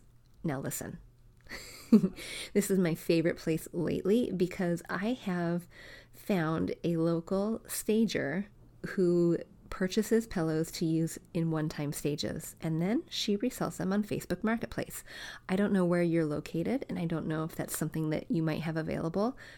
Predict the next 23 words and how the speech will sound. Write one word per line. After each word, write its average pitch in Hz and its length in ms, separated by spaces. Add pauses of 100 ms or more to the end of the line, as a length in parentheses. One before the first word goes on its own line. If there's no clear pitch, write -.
(140)
but 233 160
it's - 220
worth 185 200
a 196 60
look. 208 460 (340)
Now, 175 160
would 180 160
I 180 200
go 175 340
and 170 180
buy 160 480 (120)
pillows 160 420
from 160 560
Facebook - 340
Marketplace 160 480
if - 60
I 151 80
didn't 170 260
know - 240
the 170 100
person? 208 480 (360)
Probably - 460
not. - 400